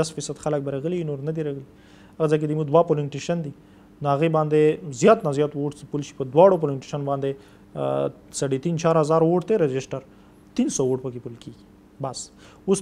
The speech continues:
تین سو ووټ دپاره یو سړی د یو کروڑ یا د پچاس لاک یا د بیس لاک سکیم چېرته کوي؟ نه ایم این اے کوي، نه ایم پی اے کوي. دې وجې نه، نه کېږي، هلته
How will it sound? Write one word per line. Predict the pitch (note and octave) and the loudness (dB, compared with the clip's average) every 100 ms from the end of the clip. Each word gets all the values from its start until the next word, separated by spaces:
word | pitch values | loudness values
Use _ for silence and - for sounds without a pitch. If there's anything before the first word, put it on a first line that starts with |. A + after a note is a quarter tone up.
| - | 2
تین | B3+ - | 2 4
سو | G3+ | 6
ووټ | G#3+ G#3 | 8 6
دپاره | F#3+ G3+ G3+ G3 F#3+ D#3+ D#3+ | 6 8 8 10 8 4 0
یو | D3+ | 0
سړی | D3+ D#3 F3+ F3 | 4 6 6 4
د | D#3 D3 C#3+ D3 - D#3+ D3+ | 2 2 0 -4 -6 -6 -4
یو | C#3+ C#3+ - | -2 -2 0
کروڑ | D#3 D#3+ D#3 C#3+ | 4 4 4 2
یا | C3+ C3 | 0 -2
د | C3+ | -4
پچاس | C3+ D#3 D#3 D#3 C#3+ | -2 0 -2 -2 -2
لاک | C#3 C3 | -2 -4
یا | C3+ C3+ | -10 -10
د | C3+ | -4
بیس | D#3+ D#3+ C#3+ | -4 -4 -4
لاک | C3+ - - | -4 -8 -16
سکیم | - F3+ | -8 -6
چېرته | E3 A3 C#3+ | -6 -6 -6
کوي؟ | C3 C3 | -8 -8
نه | D3+ E3+ | -4 -2
ایم | D3+ | -2
این | D3 | -2
اے | F#3 F#3+ | -2 -2
کوي، | F#3 F3+ | -6 -6
نه | D#3+ D#3+ | -8 -10
ایم | C#3 C3 | -12 -10
پی | |
اے | C3 | -12
کوي. | B2+ B2 - - - - | -12 -18 -20 -20 -20 -4
دې | F3+ | 4
وجې | F#3+ F#3 F#3 | 4 6 2
نه، | |
نه | F#3+ | 2
کېږي، | F#3 F#3 E3+ D3 | 2 4 4 2
هلته | C3+ C3+ | 0 -2